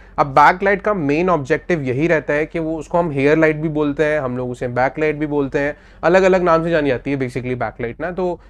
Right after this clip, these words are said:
मैं generally इसे बैकलाइट के तौर पे एड्रेस करूँगा तो आपको ईजीली आपको समझ आए। अब बैकलाइट का मेन ऑब्जेक्टिव ये रहता है कि जब आप बैकलाइट on करोगे तो वो आपके सब्जेक्ट में थ्री डायमेंशनल स्पेस को क्रिएट करती है और आपकी वीडियो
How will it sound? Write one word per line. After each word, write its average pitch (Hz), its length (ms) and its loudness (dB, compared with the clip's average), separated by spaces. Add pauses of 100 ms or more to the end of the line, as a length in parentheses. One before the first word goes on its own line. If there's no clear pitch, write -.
(120)
मैं 147 240 4
generally 160 320 2
इसे 156 200 2
बैकलाइट 127 440 0
के 139 80 -2
तौर 120 200 -2
पे 143 120 0
एड्रेस 135 320 -2
करूँगा 131 280 0
तो 143 80 -4
आपको 160 280 -4 (100)
ईजीली 151 340 -2
आपको 143 280 0
समझ 113 280 -8
आए। 95 80 -12 (340)
अब 165 80 0
बैकलाइट 170 500 2
का 202 120 0
मेन 165 320 0
ऑब्जेक्टिव 160 480 0
ये 160 120 0
रहता 151 260 0
है 160 120 -2
कि 165 120 -8
जब 160 160 2
आप 180 80 0
बैकलाइट 143 460 -2
on 131 220 -4
करोगे 131 280 -2
तो 160 140 -4
वो 170 80 -2
आपके 160 280 -2
सब्जेक्ट 143 500 -4
में 156 240 -4
थ्री 175 420 -4
डायमेंशनल 135 580 -4
स्पेस 123 580 -8
को 143 160 -4
क्रिएट 165 320 0
करती 127 300 -4
है 139 60 -2
और 151 80 -2
आपकी 135 220 -4
वीडियो 127 360 -4